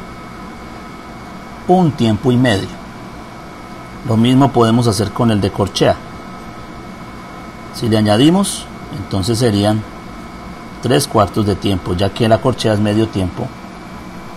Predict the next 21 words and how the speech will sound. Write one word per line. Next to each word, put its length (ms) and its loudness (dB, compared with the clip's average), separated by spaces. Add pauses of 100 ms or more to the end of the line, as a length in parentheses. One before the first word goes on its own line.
(680)
había 220 6
que 140 2
añadirle 360 4
la 120 8
mitad 340 2
de 140 2
medio. 260 0 (1600)
Entonces, 760 4 (960)
la 200 8
misma 400 6
aplicación 520 4
de 80 4
los 120 4
puntillos 540 2
se 80 -2
aplica 480 0 (800)
tanto 440 6
como 220 0
para 220 8
las 140 4
notas 520 0